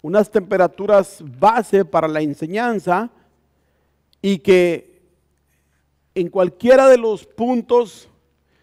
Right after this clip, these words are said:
nosotros las tomamos como condiciones correctas,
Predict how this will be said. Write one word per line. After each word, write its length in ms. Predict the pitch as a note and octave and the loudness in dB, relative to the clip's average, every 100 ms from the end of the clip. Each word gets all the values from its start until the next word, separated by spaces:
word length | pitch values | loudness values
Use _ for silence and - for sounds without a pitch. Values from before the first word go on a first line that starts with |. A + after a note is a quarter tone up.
| _ _ _ | _ _ _
nosotros 640 | D#3+ E3 D3+ G3 A3 - G3 | -10 -8 -6 -6 -6 -8 -2
las 320 | F#3 - - | -2 -2 -8
tomamos 720 | D3 C#3+ F#3 A3 A3+ G#3 - | -10 -4 -4 -4 -4 -6 -10
como 800 | _ F3 E3+ E3 D#3+ D#3+ D3 D3 _ _ _ _ | _ -2 -2 -2 -2 -4 -6 -12 _ _ _ _
condiciones 1200 | E3 E3+ D#3 D3+ C#3 - E3 G3 G#3 G3+ F#3+ - | -2 -2 -4 -10 -14 -12 -2 -2 0 -2 -2 -4
correctas, 1300 | - E3 E3 - F3 F3+ - - B2 - - - _ | -10 -6 -2 0 2 0 -6 -14 -14 -16 -20 -20 _